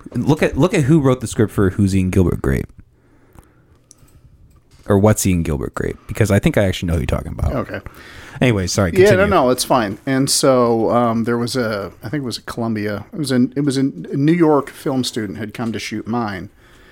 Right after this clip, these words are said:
Speaker 2: And then Chuck's was shot by, um, and I'm gonna forget his name now. He's an Iowa writer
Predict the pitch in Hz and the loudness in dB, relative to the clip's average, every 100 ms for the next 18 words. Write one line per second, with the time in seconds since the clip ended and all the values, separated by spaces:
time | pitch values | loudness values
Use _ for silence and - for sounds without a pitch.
0 | - - _ - 123 110 110 - 135 - | -20 -20 _ -2 0 0 -2 0 0 0
1 | - 117 - - 120 104 - 120 110 101 | -6 -6 -4 0 2 2 0 -4 -2 -2
2 | 101 98 - 117 110 107 101 98 98 - | -4 -8 -10 -10 -8 -8 -8 -10 -12 -14
3 | - - - - - _ - - - - | -20 -20 -20 -20 -20 _ -20 -16 -16 -20
4 | - - - - - _ _ 117 104 101 | -20 -20 -20 -20 -20 _ _ -10 -8 -8
5 | 101 - 113 104 127 139 131 98 90 113 | -10 -12 -10 -10 -8 -8 -8 -10 -10 -8
6 | 127 107 131 131 127 120 120 120 117 117 | -6 -4 0 2 2 2 0 0 -4 -4